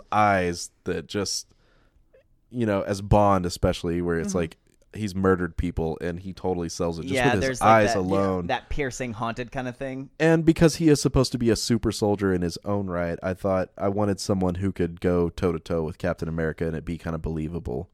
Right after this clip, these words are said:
Speaker 1: So, uh, yeah, I went with Daniel Craig there. And for Captain America, I chose Chris Pine.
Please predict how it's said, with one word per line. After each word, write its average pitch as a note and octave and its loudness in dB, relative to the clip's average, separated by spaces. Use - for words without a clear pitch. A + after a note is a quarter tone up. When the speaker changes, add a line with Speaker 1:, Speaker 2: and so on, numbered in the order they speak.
Speaker 1:
So, D2+ -12
uh, E2 -8
yeah, B1+ -10
I - -10
went E2+ -8
with E2 -14
Daniel F2+ -6
Craig F#2 -10
there. G2 -4
And B2+ -2
for B2 -4
Captain A#2+ 2
America, A#2 2
I G#2 -2
chose G2+ -2
Chris - -4
Pine. F2 -2